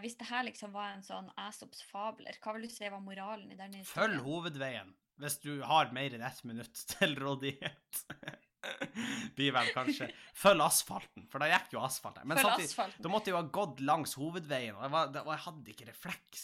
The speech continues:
Speaker 2: og det var litt
Speaker 1: Og,
Speaker 2: sånne ting
Speaker 1: og
Speaker 2: også, så
Speaker 1: følg asfalten, det er et vanskelig råd å gi i Distrikts-Norge, fordi hvis
Speaker 2: Ikke
Speaker 1: vi skulle ha
Speaker 2: sant?
Speaker 1: fulgt asfalten her, det er ikke sikkert du hadde kommet deg fra A til B.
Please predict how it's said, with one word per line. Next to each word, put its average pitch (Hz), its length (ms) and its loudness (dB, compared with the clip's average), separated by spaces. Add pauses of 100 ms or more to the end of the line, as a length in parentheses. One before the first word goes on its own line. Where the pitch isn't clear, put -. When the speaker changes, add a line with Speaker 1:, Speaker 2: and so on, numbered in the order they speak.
Speaker 2:
og 123 120 -8
det 143 80 -2
var 156 160 4
litt 139 120 0
Speaker 1:
Og, 262 80 6
Speaker 2:
sånne 180 260 0
ting - 160 -12
Speaker 1:
og 254 120 2
Speaker 2:
også, 233 100 -4
så 240 140 -4
Speaker 1:
følg 262 340 0 (140)
asfalten, 262 520 -6
det 240 80 -2
er 254 60 -6
et 240 100 -10
vanskelig 240 640 -8
råd 208 320 -4
å 202 60 -10
gi 208 260 -8
i 220 100 -6
Distrikts-Norge, 262 800 -8
fordi 226 260 -4 (160)
hvis 202 220 -4
Speaker 2:
Ikke 247 80 0
Speaker 1:
vi - 80 2
skulle 240 120 2
ha - 40 -10
Speaker 2:
sant? - 80 -16
Speaker 1:
fulgt 240 240 -4
asfalten 247 480 -6
her, 233 180 2
det 220 120 -6
er 233 40 -18
ikke 294 140 -6
sikkert - 400 -10
du - 60 -12
hadde - 140 -12
kommet 220 220 -8
deg 196 100 -12
fra 208 160 -2
A 214 80 -6
til 196 120 -8
B. 214 100 0